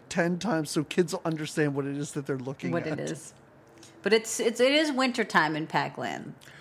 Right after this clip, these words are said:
Speaker 2: Land. Pac-Man land.
Speaker 1: Pac-,
Speaker 2: Pac-Land.
Speaker 1: it's just Pac-Land.
Speaker 2: Okay.
Speaker 1: They, <laughs> they do, I guess, experience all four seasons.
Speaker 2: <laughs> They do. They do. And so
Speaker 1: Unless,
Speaker 2: when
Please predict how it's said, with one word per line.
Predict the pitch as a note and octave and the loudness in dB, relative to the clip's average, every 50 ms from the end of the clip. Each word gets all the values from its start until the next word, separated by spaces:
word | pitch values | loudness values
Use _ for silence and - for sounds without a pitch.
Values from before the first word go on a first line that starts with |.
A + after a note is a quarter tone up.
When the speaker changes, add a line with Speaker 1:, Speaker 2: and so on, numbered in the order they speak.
| - - | -10 -6
Speaker 2:
Land. | D#3+ D#3 C#3 F#2 E2+ - D#3 D#3+ - - - - - | -6 -4 -4 -4 -4 -6 -6 -8 -10 -16 -18 -10 -2
Pac-Man | - E3 D3+ D3+ - E3 D3+ C#3+ C#3+ C#3 C#3 C#3 | 0 0 0 0 -4 -6 -4 -4 -4 -4 -6 -4
land. | C#3+ - E3+ | -2 2 4
Speaker 1:
Pac-, | F#3+ G3 G#3+ A#3+ - | 4 4 4 2 0
Speaker 2:
Pac-Land. | - E3 D3+ D3+ - G3 A2 F#2 | 2 2 2 2 -2 -6 -4 -2
Speaker 1:
it's | F#3+ F3+ D3 - | -2 -4 -4 -6
just | - - - G3+ F#3 - | -8 -6 -6 -6 -6 -6
Pac-Land. | - D3 D3 C3 B2 - - G#2+ G2+ G#2 A2+ A#2+ C3 B2+ - - - - - - _ _ - - - | -4 -4 -4 -4 -4 -8 -10 -12 -10 -10 -12 -12 -12 -14 -14 -16 -18 -20 -20 -20 _ _ -14 -6 -6
Speaker 2:
Okay. | F3 E3+ - E3 D3 | -4 -2 0 2 4
Speaker 1:
They, | F3 F#3 F#3 F#3 F#3+ F#3 F#3 F#3 - - - - - - - - - - - - | 6 6 8 8 6 6 6 6 6 6 4 4 2 -4 -12 -16 -18 -16 -8 -6
<laughs> | |
they | G3 G3 F3+ F3+ F3 | 0 4 6 6 6
do, | F3+ E3 E3 G3 G3 G#3 A3 G#3+ G3 | 6 2 0 2 2 4 4 2 2
I | E3+ F3 | 2 0
guess, | E3 F3+ F3+ E3+ - | 0 0 -2 -2 -2
experience | - F3 - - - D#3 D3+ D3+ D#3 F3 F3 - | -4 -10 -10 -10 -6 -4 -4 -2 -2 -4 0 2
all | E3 D3 F3 | 2 2 2
four | - - F#3 F#3 | 2 0 0 0
seasons. | - - - - E3+ E3+ - - - - - - A#3 - - - - | 0 -2 -6 -8 -8 -8 -6 -8 -10 -8 -6 -8 -10 -10 -10 -16 -14
Speaker 2:
<laughs> | |
They | - F#3+ F#3+ A#3+ F3 D#3 A3 | -10 -4 -4 -2 0 0 0
do. | F#3+ - F#3 D#3 C#3 - - - - - | 2 2 0 0 0 -4 -12 -14 -8 -4
They | F3 E3+ | -2 -2
do. | E3 D#3+ D3+ - - - - | -2 -2 -4 -6 -6 -4 2
And | - A#3 A#3+ A#3+ A#3+ | 6 6 6 6 4
so | B3 B3 | 4 4
Speaker 1:
Unless, | B3 B3 B3 F3+ | 4 6 6 4
Speaker 2:
when | F#3 F3 F3+ F3 | 2 2 2 -2